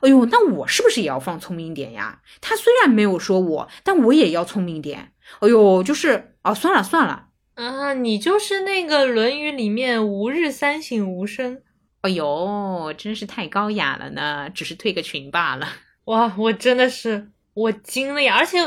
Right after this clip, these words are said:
Speaker 2: 你前面说到自我映射，那我这边的自我映射就是我前脚刚被人说不聪明，后脚就被人退群。我就想说，哇，一个说我蠢，一个要跟我绝交。
Speaker 1: 我好想给你写个那个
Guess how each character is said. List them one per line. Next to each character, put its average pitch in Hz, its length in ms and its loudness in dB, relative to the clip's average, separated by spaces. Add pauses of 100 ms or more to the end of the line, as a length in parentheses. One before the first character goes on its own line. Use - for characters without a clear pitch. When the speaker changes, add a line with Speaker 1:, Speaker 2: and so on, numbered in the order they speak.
(140)
Speaker 2:
你 214 300 -4
前 214 180 -4
面 277 140 -2
说 302 160 0
到 269 160 0
自 269 180 -10
我 220 180 -2
映 208 220 -2
射， 208 160 -4
那 226 140 2
我 196 260 -2
这 240 140 -4
边 277 160 0
的 247 100 -2
自 214 180 -10
我 208 160 0
映 190 160 -4
射 202 160 -4
就 196 120 -4
是 208 100 -8
我 196 140 -2
前 220 260 -4
脚 254 240 0
刚 254 260 -2
被 285 200 0
人 196 200 -2
说 220 400 0
不 214 280 -6
聪 269 280 -8
明， 247 240 -8 (400)
后 311 220 2
脚 208 220 -2
就 196 120 0
被 247 160 4
人 208 140 2
退 262 180 0
群。 185 320 -8
我 240 140 -2
就 349 60 0
想 359 100 -2
说， 247 220 0
哇， 302 340 4
一 220 140 -4
个 320 120 0
说 311 200 -4
我 233 240 0
蠢， 190 440 -4
一 190 80 -6
个 254 80 -4
要 269 160 -4
跟 254 120 -6
我 233 80 0
绝 165 180 -8
交。 202 480 0 (460)
Speaker 1:
我 370 80 -2
好 370 80 2 (120)
想 349 160 6
给 320 140 2
你 370 160 2
写 247 320 0
个 226 80 2
那 285 140 2
个 277 180 2